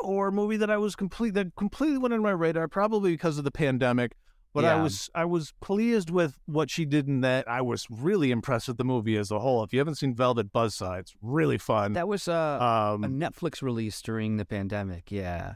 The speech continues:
Speaker 2: That, like
Speaker 1: Yeah, so you got Jake Gyllenhaal in that puppy
Speaker 2: Yeah.
Speaker 1: and a Toni Collette. It's, it's a, it's a, it's just packed with good performers, and not unlike, uh, that one episode of Cabinet of Curiosities, you're dealing with,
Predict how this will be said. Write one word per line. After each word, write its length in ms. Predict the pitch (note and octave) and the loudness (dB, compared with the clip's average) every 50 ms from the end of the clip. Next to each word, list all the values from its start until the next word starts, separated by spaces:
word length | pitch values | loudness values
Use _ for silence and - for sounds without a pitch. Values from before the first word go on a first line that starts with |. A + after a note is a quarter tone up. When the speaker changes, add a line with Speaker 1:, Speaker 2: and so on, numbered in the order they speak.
| - _ _ - - | -14 _ _ -20 -14
Speaker 2:
That, 160 | - - - - | -10 -10 -6 -4
like 280 | E2+ F#2+ G2+ - - - - | -4 -4 -6 -8 -12 -12 -8
Speaker 1:
Yeah, 360 | C3 A#2+ C3+ C#3+ B2+ G2+ - | -4 0 2 2 2 0 0
so 140 | C3 - B2 | -4 -2 0
you 60 | B2 | 2
got 120 | B2 A#2+ A#2 | 2 2 0
Jake 260 | A2 B2 C3+ C3 B2 B2 - - - | 0 0 0 0 -2 -4 -10 -12 -10
Gyllenhaal 680 | A#2+ G#2+ B2 A#2+ B2 A#2+ A#2 A2+ - A#2+ A2 G#2+ G#2+ A2 | -4 0 2 2 2 2 2 0 2 2 2 4 2 2
in 100 | G#2+ G#2 | 2 0
that 220 | G#2 G#2 G#2+ G#2 - | -2 -2 -2 -2 -2
puppy 160 | - B2+ C#3 | 0 0 0
Speaker 2:
Yeah. 180 | C3 A#2 G#2 G#2+ | 2 0 0 0
Speaker 1:
and 200 | G#2 G2 G2 F#2 _ _ - _ _ _ _ - | 0 -2 -4 -6 _ _ -20 _ _ _ _ -6
a 60 | C3+ | -6
Toni 340 | - - F3 E3+ D#3+ D#3+ D3+ | -4 0 0 2 2 2 0
Collette. 460 | C3 - - C3 B2 A#2+ A2+ A#2 A#2 - | 0 0 0 2 2 2 2 2 0 0
It's, 260 | D#3+ D#3+ C3+ - - - | -2 -2 -2 -2 -4 -4
it's 160 | E3+ C3+ - | -2 0 0
a, 100 | E3+ C#3 - | -2 -2 -2
it's 180 | - E3 C3+ - | -2 -2 0 0
a, 120 | E3 C3+ - _ _ - | -2 -4 -4 _ _ -10
it's 140 | D3+ - - | -8 -6 -4
just 200 | - E3 - - | -4 -6 -6 -4
packed 440 | - - D#3 C#3+ C3 - - - - | -4 -2 -2 -2 -2 -4 -8 -8 -2
with 320 | C3 C3 B2+ - - _ _ _ _ - A#2+ | 0 0 0 -2 -6 _ _ _ _ -14 -6
good 340 | G#2+ B2+ C3+ B2+ A#2+ A#2+ - | -2 0 2 2 0 -2 -4
performers, 680 | - C#3 A#2 - - B2 B2 A#2 A#2 A#2 A2+ A2 G2 - | -6 -6 -4 -2 0 0 2 2 2 2 0 0 -2 -2
and 280 | D3+ C#3+ C#3+ C#3 B2 - _ _ _ _ _ _ _ _ _ _ _ _ _ _ | -2 -2 -2 -2 -4 -6 _ _ _ _ _ _ _ _ _ _ _ _ _ _
not 380 | - D#3 D3+ F3+ F#3+ F#3+ G3+ - - | -6 -2 0 2 2 2 0 0 0
unlike, 840 | - F3+ F3+ F3 F3 E3+ D#3+ D3 D3+ D#3 D#3 - - - - - - _ _ - | 0 0 2 2 2 2 4 4 4 2 2 -2 -6 -16 -20 -20 -20 _ _ -8
uh, 80 | C3 C#3 | -6 -2
that 320 | B2+ C3+ C3+ C3+ C#3 - _ _ _ _ - | 0 2 2 2 2 0 _ _ _ _ -14
one 340 | B2 A#2 A#2+ C3+ C#3 C#3 C#3+ | -10 -6 -2 0 2 2 2
episode 400 | C#3+ C3 - D3+ - - D3 C3 | 2 0 -2 -4 -2 0 0 0
of 100 | C3 A#2+ | 0 0
Cabinet 340 | - D3 C3 B2 C3 B2+ A#2 | 0 0 0 0 0 0 0
of 80 | A#2+ - | 0 0
Curiosities, 720 | - C3 B2 A#2 A#2+ A#2 A#2+ A2 - A#2+ B2 B2 A#2+ A2 | 2 2 4 4 4 2 2 0 0 0 0 0 0 0
you're 80 | A#2+ A#2 | 0 0
dealing 360 | A#2 B2+ A#2+ A#2 A#2 A2+ A#2 | 2 2 4 4 4 2 2
with, 220 | A2+ G#2+ G2 - | 2 0 -2 -4